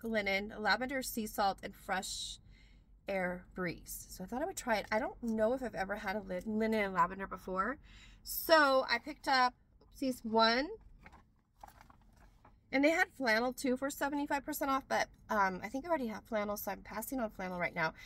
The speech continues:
I got number two, linen lavender, number two, and then, and it's considered the fresh and relaxing line, I guess, the fresh and relaxing category,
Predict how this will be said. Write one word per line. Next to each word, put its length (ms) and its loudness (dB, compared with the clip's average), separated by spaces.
I 60 -4
got 240 4
number 260 -4
two, 480 0
linen 260 -8
lavender, 680 -6
number 140 -12
two, 540 -4
and 160 -10
then, 560 -6
and 100 0
it's 160 -4
considered 440 -4
the 100 0
fresh 440 0
and 120 -4
relaxing 800 -4
line, 400 -2
I 60 -8
guess, 240 4
the 120 -8
fresh 260 0
and 80 -8
relaxing 440 -4
category, 480 -2